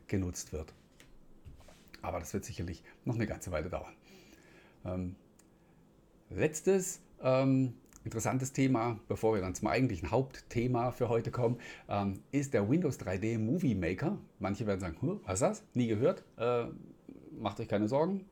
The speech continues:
Äh, das ganze Ding stammt aus dem Jahr neunzehnhundertfünfundneunzig und war auch für Kinder eher gedacht und war auch seinerzeit nicht sehr populär. Also ich musste auch meine grauen Zellen anstrengen, um mich wieder an das Ding überhaupt zu erinnern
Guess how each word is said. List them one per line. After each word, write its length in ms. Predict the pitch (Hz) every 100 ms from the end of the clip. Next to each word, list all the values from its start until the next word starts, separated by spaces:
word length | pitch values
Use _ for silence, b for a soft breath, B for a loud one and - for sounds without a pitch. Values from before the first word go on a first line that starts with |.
| -
Äh, 180 | 110 117 -
das 400 | 101 - - -
ganze 400 | 104 117 123 113
Ding 280 | 107 123 -
stammt 300 | 120 - -
aus 120 | -
dem 120 | 120
Jahr 160 | 98 90
neunzehnhundertfünfundneunzig 1300 | 117 190 135 117 - - - 226 208 - 330 185 - B B -
und 260 | 135 135
war 280 | 113 107 -
auch 240 | 104 101 - B B B
für 240 | - 107 92 -
Kinder 500 | - 151 156 90 -
eher 240 | 104 85
gedacht 400 | 85 101 135 - B B -
und 260 | 123 - 98 82
war 260 | 104 -
auch 200 | 90 -
seinerzeit 600 | - 95 90 - 80 78
nicht 300 | 90 104 -
sehr 220 | - 87
populär. 580 | 85 104 - 80 90 87
Also 160 | 87 92
ich 180 | - 113
musste 300 | 110 - -
auch 100 | 95
meine 220 | 85 92
grauen 320 | - 92 95
Zellen 240 | - 98
anstrengen, 460 | - 98 - 104 98
um 240 | 95 95
mich 220 | 95 - 101
wieder 280 | 101 92
an 140 | 95 92
das 180 | 92 -
Ding 160 | 104
überhaupt 500 | - 107 82 95 -
zu 140 | - 92
erinnern 400 | 71 104 104